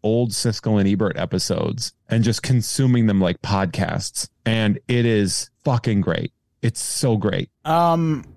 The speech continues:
Speaker 2: I don't know. I, I don't think this is embarrassing, but I still have yet to even watch the sixth and final season of The Good Fight, and I already miss The Good Fight. That was the
Speaker 1: Yeah.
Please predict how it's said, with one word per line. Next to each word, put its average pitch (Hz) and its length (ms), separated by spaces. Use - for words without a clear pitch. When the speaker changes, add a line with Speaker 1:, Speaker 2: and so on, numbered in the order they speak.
Speaker 2:
I 190 80
don't 214 120
know. 170 60
I, 156 220
I 170 120
don't 175 200
think 165 180
this 156 200
is 139 160
embarrassing, 135 1080
but 135 320
I 156 280
still 208 380
have 165 200
yet 160 260
to 165 100
even 151 280
watch 139 600
the 147 120
sixth - 380
and 131 140
final 127 360
season 123 680
of 123 420
The 139 80
Good 127 260
Fight, 98 340
and 123 400
I 135 100
already 123 360
miss 113 540
The 110 80
Good 104 240
Fight. 107 320
That 185 180
was 151 160
the 160 80
Speaker 1:
Yeah. 135 40